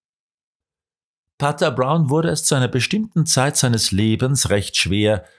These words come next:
seinen Hut an einem Garderobenständer aufzuhängen, ohne einen leichten Schauer zu unterdrücken.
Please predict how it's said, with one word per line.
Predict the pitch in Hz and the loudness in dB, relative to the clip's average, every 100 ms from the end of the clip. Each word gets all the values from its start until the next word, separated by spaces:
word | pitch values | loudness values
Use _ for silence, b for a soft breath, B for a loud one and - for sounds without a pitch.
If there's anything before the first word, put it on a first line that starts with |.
| B B | B B
seinen | 87 95 98 95 | -2 0 2 2
Hut | 113 123 127 | 2 0 0
an | 110 92 | 0 0
einem | 87 95 90 | 0 0 0
Garderobenständer | 101 95 90 85 104 110 87 78 87 78 69 - | 0 0 0 0 0 0 0 0 0 0 0 0
aufzuhängen, | 85 80 - - 82 95 95 98 101 B B B | -2 -2 -4 -2 0 2 2 0 -2 B B B
ohne | 131 135 156 160 | -2 0 0 0
einen | 151 147 | 0 0
leichten | 104 107 107 123 | 0 0 -2 -2
Schauer | 117 - 101 78 69 | -2 0 0 0 -2
zu | - 71 | -2 -2
unterdrücken. | 67 71 - 65 64 - 50 | -2 -4 -4 -8 -8 -8 -8